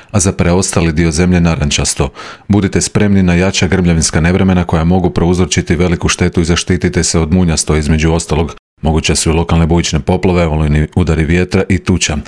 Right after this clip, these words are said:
Iz Ravnateljstva civilne zaštite poslali su poruku građanima da budu odgovorni i prilagode svoje aktivnosti vremenskim uvjetima, te da za vrijeme nevremena, kao i neko vrijeme nakon njega, izbjegavaju kretanje na otvorenom ako nije neophodno.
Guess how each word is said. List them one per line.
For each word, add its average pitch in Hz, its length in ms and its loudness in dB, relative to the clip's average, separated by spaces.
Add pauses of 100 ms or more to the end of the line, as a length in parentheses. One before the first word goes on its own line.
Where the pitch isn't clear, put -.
(300)
Iz 87 160 0
Ravnateljstva 85 580 0
civilne 82 300 0
zaštite 90 440 0
poslali 87 380 0
su - 120 -4
poruku 85 320 -2
građanima 90 520 0
da 80 80 0
budu 82 240 0
odgovorni 92 500 0
i 92 80 0
prilagode 90 540 0
svoje 85 240 0
aktivnosti 90 480 0
vremenskim 87 540 0
uvjetima, 90 440 0 (420)
te 101 120 0
da 92 100 0
za 85 160 2
vrijeme 90 320 0
nevremena, 87 480 2 (160)
kao 78 280 0
i 76 120 0
neko 82 220 0
vrijeme 85 240 2
nakon 95 300 2
njega, 90 280 0
izbjegavaju 92 580 0
kretanje 92 440 0
na 82 140 2
otvorenom 90 500 0
ako 90 260 0
nije 85 240 2
neophodno. 71 560 -2